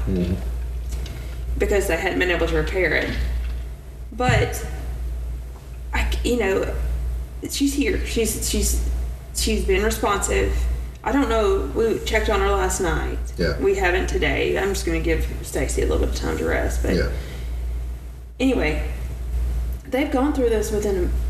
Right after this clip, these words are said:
Speaker 2: a, a matter of months.
Speaker 1: Oh, yeah.
Speaker 2: I mean, this is,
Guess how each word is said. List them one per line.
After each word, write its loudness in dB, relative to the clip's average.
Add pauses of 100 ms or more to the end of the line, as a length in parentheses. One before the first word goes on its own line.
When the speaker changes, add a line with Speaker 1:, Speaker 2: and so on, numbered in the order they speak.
(200)
Speaker 2:
a, 0
a 0
matter 2
of 2
months. -2
Speaker 1:
Oh, 4
yeah. 4 (680)
Speaker 2:
I 0
mean, 2 (180)
this 0
is, 2